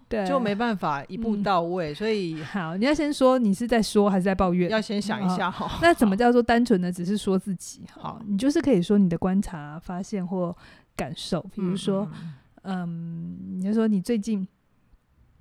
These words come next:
Speaker 1: 你可以自己说，就是，“哎，我最近有比较累。”或者是，“哎，我最近感觉到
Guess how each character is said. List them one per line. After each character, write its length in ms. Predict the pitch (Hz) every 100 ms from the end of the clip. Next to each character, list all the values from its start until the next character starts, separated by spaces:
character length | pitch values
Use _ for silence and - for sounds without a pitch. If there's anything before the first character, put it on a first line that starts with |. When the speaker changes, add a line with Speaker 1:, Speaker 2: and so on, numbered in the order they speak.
| -
Speaker 1:
你 80 | 226
可 80 |
以 80 | 233
自 140 | 226 254
己 80 |
说， 160 | 185 196
就 140 | 208
是 100 | 202 -
，“哎， 100 | 220
我 140 | 226
最 120 | 180 220
近 120 | 208
有 80 | 175
比 100 | 165
较 140 | 165
累。” 280 | 180 180 - -
或 120 | 220
者 40 | 208
是 80 | 233
，“哎， 140 | 247
我 180 | 269 208
最 160 | 180 208
近 160 | 202
感 180 | 196 170
觉 120 | 170
到 320 | 170 196 185